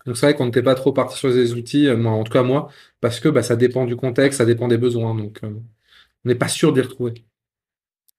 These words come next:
On peut, on aurait pu acheter toute la partie, euh, Docker, moi, moi, un conteneur, euh, global, maintenant, vu que c'est standardisé, qui, euh, donc, tout ce qui est runtime, et cetera, qui est aujourd'hui un,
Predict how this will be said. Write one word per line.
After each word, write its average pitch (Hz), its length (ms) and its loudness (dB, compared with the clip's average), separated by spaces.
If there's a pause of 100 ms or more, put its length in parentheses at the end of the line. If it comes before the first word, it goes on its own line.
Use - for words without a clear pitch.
(500)
On 131 80 -8
peut, 131 100 -6
on 143 80 2
aurait 156 160 4
pu 190 80 2
acheter 175 260 2
toute 170 160 -8
la 151 120 4
partie, 147 360 -2
euh, 135 140 4
Docker, 135 540 0
moi, 117 340 -6 (720)
moi, 117 160 -6
un 113 40 -6
conteneur, 143 540 2
euh, 117 380 2
global, 127 440 2
maintenant, 120 200 -4
vu 110 100 -10
que - 80 -16
c'est 123 80 -6
standardisé, 123 720 -2 (440)
qui, 135 260 0
euh, 117 240 4
donc, 113 400 -6
tout - 100 -18
ce - 60 -14
qui - 80 0
est 135 40 4
runtime, 127 480 2
et 113 60 0
cetera, 123 480 0
qui 131 140 -6
est 117 40 2
aujourd'hui 113 440 -4
un, 104 320 -6